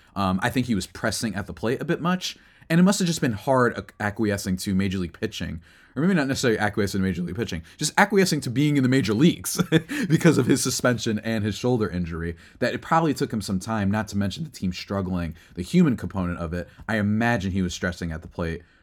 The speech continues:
trying to put a little bit much, like, he was swinging more than usual, it felt like,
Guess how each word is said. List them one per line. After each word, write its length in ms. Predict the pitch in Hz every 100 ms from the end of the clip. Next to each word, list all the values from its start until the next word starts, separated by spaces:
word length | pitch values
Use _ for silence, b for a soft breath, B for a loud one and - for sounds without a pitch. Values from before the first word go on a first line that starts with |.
| b -
trying 240 | - 139
to 60 | 123
put 280 | 127 110 -
a 40 |
little 260 | 113 143 143
bit 180 | 123 -
much, 300 | 107 101 101
like, 140 | 95
he 80 | 113
was 120 | 107
swinging 420 | - 151 147 127
more 180 | 113 107
than 120 | 95
usual, 440 | 90 90 85 90 85
it 120 | 90
felt 240 | - 87
like, 280 | 87 87 85